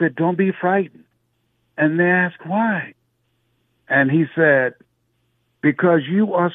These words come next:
so beautiful and you're so wonderful that the people in this neighborhood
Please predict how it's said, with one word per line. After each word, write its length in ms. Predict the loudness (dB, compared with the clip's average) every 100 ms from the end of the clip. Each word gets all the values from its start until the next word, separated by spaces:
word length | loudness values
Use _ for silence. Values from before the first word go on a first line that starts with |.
| -4
so 140 | -4
beautiful 640 | -4 -4 -2 -4 -8 -20 _ _ _ _ _ _ -8
and 140 | -4
you're 220 | -2 -2 -4 -16 -6
so 540 | -2 2 2 2 -4 -10 -12
wonderful 760 | -8 0 0 0 -4 -8 -16 -16 _ _ -20 -20 -20 -20 -2
that 160 | -2 -2
the 80 |
people 500 | 0 2 2 2 0
in 120 | 0 0
this 120 | -2 -2
neighborhood 600 | -2 0 -2 -2 -6